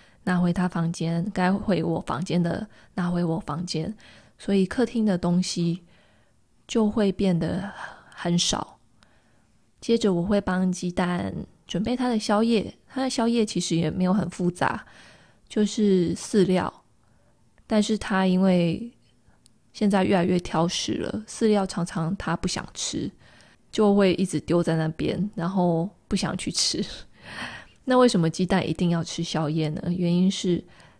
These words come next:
他的肠胃有点敏感，如果他一整个晚上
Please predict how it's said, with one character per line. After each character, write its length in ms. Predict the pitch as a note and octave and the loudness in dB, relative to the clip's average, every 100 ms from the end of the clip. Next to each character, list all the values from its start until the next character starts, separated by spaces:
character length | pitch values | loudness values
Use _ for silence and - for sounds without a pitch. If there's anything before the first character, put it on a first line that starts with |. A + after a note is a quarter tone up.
| - | -8
他 200 | - G3 | -2 0
的 140 | G3 | 0
肠 280 | E3+ E3 E3 | 0 -2 0
胃 120 | F3+ | 2
有 120 | E3+ | 0
点 160 | E3 D3+ | 0 -4
敏 280 | D3+ C#3+ D#3+ | -4 -6 -4
感， 180 | E3 - G#3 - _ _ _ | -4 -4 -10 -20 _ _ _
如 220 | F3 F#3 | -2 0
果 220 | F#3 E3+ | 2 2
他 540 | D3+ - E3+ E3 E3 G#3+ _ _ _ - | 0 -4 -2 -2 -2 -6 _ _ _ -4
一 100 | A#3+ | 0
整 200 | F3 D#3 | 0 0
个 100 | D#3 | -2
晚 220 | - - | -4 -4
上 260 | - F3+ | 0 0